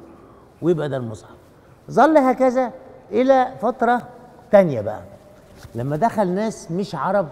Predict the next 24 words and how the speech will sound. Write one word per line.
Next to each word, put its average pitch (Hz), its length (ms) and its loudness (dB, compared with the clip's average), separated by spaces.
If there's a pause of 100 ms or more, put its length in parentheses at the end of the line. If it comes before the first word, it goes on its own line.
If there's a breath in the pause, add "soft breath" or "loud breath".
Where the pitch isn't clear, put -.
في - 40 -20
الدين 135 240 -8
الإسلامي. 117 340 -16 (1600)
مش 117 120 -12
عارفين 151 320 -4
يقروا، - 280 -4 (120)
لأن 120 280 -12
هم، 147 260 -6 (680)
آه، 110 320 -8
المصحف 156 420 -8 (100)
مش 131 160 -14
متنقط، 151 420 -8 (340)
العربي 151 400 -2
يقراه 135 180 -4
بالفطنة. 165 500 -6 (1000)
يعني 110 220 -10
بص 151 220 -8
الكلمة 151 360 -6
كده، 175 280 -4
كلمة 143 420 -4
مثلًا، 139 380 -6 (460)
يعني 110 300 -10
مثلًا 131 300 -8
يعد، 123 600 -4